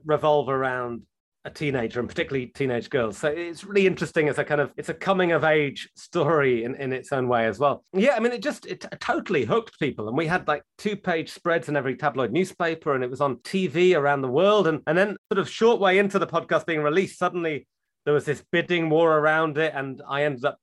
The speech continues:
doing this deal with Blumhouse, the big Hollywood horror producers, to make a series of it. So now we're developing that. Um, we, we just announced a couple of days ago we're developing it for Peacock in the States. Yeah, so, I mean, it was, it was mad. And I, I went on this incredible journey from making this <laughs> podcast in my shed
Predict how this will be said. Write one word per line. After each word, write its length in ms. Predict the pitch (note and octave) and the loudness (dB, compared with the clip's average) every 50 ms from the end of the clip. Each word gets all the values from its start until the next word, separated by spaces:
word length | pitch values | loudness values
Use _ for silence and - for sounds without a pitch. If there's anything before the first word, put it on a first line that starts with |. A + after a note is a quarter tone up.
| - | -6
doing 260 | D3+ D3+ D3+ D3+ C#3+ | -2 0 2 2 2
this 140 | C#3 C3+ A#2+ | 0 -2 -4
deal 200 | - - D3+ D3 | -4 0 0 0
with 200 | B2 B2 A2 - | 0 -2 -6 -6
Blumhouse, 680 | - C3+ D3 E3 E3 D3+ C3 D3 D3+ D3+ D3+ C#3 - - | -4 -2 0 0 0 0 -2 -2 0 0 0 -2 -4 -6
the 100 | - C#3+ | -8 -6
big 240 | A#2+ D3 C#3+ - - _ _ | -4 -4 -4 -4 -6 _ _
Hollywood 480 | - D#3+ D#3 D#3 D#3 D3 D3 C#3 - - | -2 -2 -2 0 0 -2 -2 -4 -6 -8
horror 260 | - B2 D#3 E3 E3 D#3 | -6 -2 0 2 0 0
producers, 720 | E3 D3+ D3 - D#3+ D#3+ - - E3+ D#3+ D3+ B2 - - _ | 0 -2 -4 -2 -4 -6 -4 -4 -4 -4 -4 -6 -10 -12 _
to 100 | - D#3 | -6 -2
make 200 | D3+ D3+ C#3 - | 0 0 0 0
a 60 | C#3+ | -2
series 400 | B2 - - G3+ G#3+ A3 G#3+ G3+ | -4 0 2 4 6 6 4 4
of 60 | F#3+ F#3 | 2 0
it. 100 | F#3+ D#3 | 0 0
So 100 | F3 F3+ | 0 2
now 180 | F#3+ F#3+ F#3+ | 2 2 2
we're 120 | F3+ F3+ E3 | 2 2 0
developing 520 | F3 D#3 C#3 F3 F3 D#3+ D#3+ F3 D#3+ D#3 | 0 0 0 0 0 0 -2 -4 -4 0
that. 320 | E3 F#3+ G3+ F#3 - - - | 2 2 2 0 -2 -8 -6
Um, 400 | E3+ E3+ E3 D#3+ D#3+ D#3+ D#3 D#3+ | -2 -2 -2 -2 -2 -4 -10 -12
we, 80 | D#3+ D3+ D#3+ | -14 -12 -10
we 80 | D#3+ | -8
just 180 | D3+ F3 - - | -8 -8 -6 -2
announced 440 | E3 D#3 D#3 D#3 D#3+ D3+ - - - | 0 2 2 2 2 0 -4 -16 -14
a 60 | B2+ | -8
couple 200 | - E3+ D3 D3+ | -6 -4 -2 0
of 60 | D3 | 2
days 180 | D#3 D#3+ D#3+ C3 | 2 2 2 2
ago 160 | C#3+ D#3+ D#3 | 0 0 0
we're 80 | D3 D3 | 0 0
developing 380 | D3 C#3 C#3+ D#3 D3+ C#3+ D3 | -2 0 2 2 2 0 -2
it 100 | D3 C#3 | -6 -6
for 80 | B2 A#2+ | -10 -8
Peacock 540 | - - F#3 F3+ F3+ F#3 F3 E3+ - - - | -6 -4 -4 -2 0 0 0 0 0 -4 -6
in 100 | - C#3+ | -8 -6
the 80 | C#3+ B2 | -6 -4
States. 440 | - - F3+ F3 F3 F3 - - - | -2 0 2 2 0 -2 -8 -16 -12
Yeah, 320 | - E3+ A#3 C#4+ D4 C4 | -4 0 2 2 2 2
so, 140 | G3 - B3+ | 0 0 0
I 20 | A3+ | 0
mean, 180 | A#3 A#3+ A#3+ | 2 2 0
it 140 | F#3+ A3+ A3+ | 0 -2 -4
was, 120 | A#3+ A#3+ A#3 | -4 -4 -4
it 100 | A3 A#3+ | -4 -4
was 120 | A#3 F#3+ | -4 0
mad. 320 | G3+ C4+ C#4+ C4 G#3+ D#3 D#3 | 2 2 4 4 2 2 2
And 120 | D#3+ F3+ | 2 2
I, 60 | F#3+ | 2
I 200 | F#3+ F3+ G3 G#3+ | 2 4 4 4
went 220 | A3 A#3 A#3 F#3+ F3+ | 4 2 0 0 0
on 80 | F#3 | -4
this 140 | F#3 - - | -4 -4 -6
incredible 400 | F#3 - - F3+ D#3+ E3+ D#3+ D3+ | -6 -4 -4 -4 -4 -2 -4 -4
journey 320 | D#3 - F3+ F3 E3 D#3+ | -2 -2 -2 -2 -2 -4
from 280 | D3 - E3 D3 C3+ B2+ - | -6 -6 -8 -8 -8 -8 -4
making 400 | D3+ E3+ F#3+ F#3 - G3+ F#3+ E3 | -2 0 0 0 0 0 0 0
this 180 | F#3+ F3+ - | 0 -2 -2
<laughs> 100 | - - | 0 2
podcast 460 | G3+ G3 - - - - G#3 - - - | 2 2 2 0 0 0 0 0 0 -4
in 160 | F3 E3 E3 | -4 -4 -2
my 160 | E3 E3 D#3 | -2 -2 -2
shed 460 | - - - F3 D#3+ D3+ C#3+ - - | -2 -2 -2 -2 0 0 -2 -4 -8